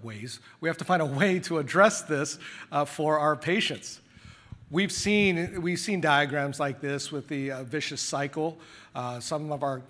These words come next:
colleagues will call it the beasto, but essentially what we're doing is we're looking at the lids. And the lids are, are so important, making sure we're addressing the flora. We know that th-, there's a proliferation of, of microbes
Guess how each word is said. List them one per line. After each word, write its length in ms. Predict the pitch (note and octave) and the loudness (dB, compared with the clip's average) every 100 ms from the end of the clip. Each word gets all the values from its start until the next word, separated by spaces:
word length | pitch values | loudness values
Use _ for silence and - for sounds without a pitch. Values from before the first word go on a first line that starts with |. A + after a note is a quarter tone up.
| - | -6
colleagues 380 | D#3 C#3+ D3 C#3 | 0 2 0 -4
will 80 | C3 | -4
call 180 | D3 | -2
it 100 | C3+ | -2
the 80 | C#3 | -4
beasto, 720 | B2 D#3 D#3 - E3+ D3+ F3+ | -6 -4 0 0 4 4 4
but 140 | E3+ D#3 | 2 0
essentially 440 | D3 G3 G3+ F#3+ | 2 2 2 2
what 200 | E3+ D#3 | 2 2
we're 100 | D#3 | 0
doing 320 | D3 D3+ E3 | -2 0 0
is 200 | F3+ C#3 | -2 -6
we're 100 | F3 | -6
looking 320 | D#3+ F#3 F#3+ F3+ | -4 -4 -2 -2
at 160 | E3+ | -2
the 60 | D#3 | -2
lids. 460 | C#3 C3 A#2 - - - - - - | -4 -4 -6 -12 -14 -18 -20 -18 -8
And 200 | D3 C#3+ | -6 -4
the 60 | |
lids 340 | D3+ F3+ G3+ E3+ | 0 2 2 2
are, 340 | E3+ D#3+ D#3 | 0 0 -4
are 160 | D#3 D3 | -4 -4
so 320 | - G3 F#3+ | -4 -2 0
important, 480 | F3+ - D3 C#3+ D3 | -2 -4 -6 -6 -4
making 240 | E3 E3 | -6 -6
sure 140 | - F3 | -6 -4
we're 100 | E3 | -4
addressing 580 | C3 B2+ D#3+ D#3+ F3 C#3 | -4 0 0 0 -2 -6
the 100 | B2+ | -8
flora. 480 | - C3+ C3 B2 - - - - | -6 -6 -4 -6 -8 -14 -16 -8
We 120 | D3 | -4
know 240 | D3+ E3+ F#3+ | 0 2 4
that 200 | F3 E3+ | 2 -2
th-, 160 | E3 D#3+ | -4 -4
there's 180 | D#3 | -4
a 60 | C#3 | -4
proliferation 800 | - D3+ D3 D3+ D3+ C#3+ C#3 D3+ | -6 -4 -4 -4 -2 -2 -2 -4
of, 160 | C3+ A#2 | -6 -4
of 260 | C#3 B2 | -6 -4
microbes 680 | B2+ C#3 C#3 D3 C3+ B2+ A#2 | 0 0 0 -2 -2 -2 -8